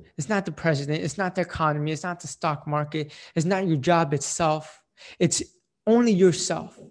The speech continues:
Only you have control of where you're gonna be.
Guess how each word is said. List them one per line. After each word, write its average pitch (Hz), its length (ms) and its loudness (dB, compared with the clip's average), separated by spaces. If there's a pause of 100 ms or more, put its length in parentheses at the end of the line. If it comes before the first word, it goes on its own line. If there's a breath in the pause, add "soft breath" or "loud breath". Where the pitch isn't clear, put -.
(580 loud breath)
Only 262 280 6
you 196 280 2
have 170 300 -2
control 151 640 -8 (1000)
of 170 180 2
where 165 220 8
you're 160 200 4
gonna 156 240 2
be. 139 420 -4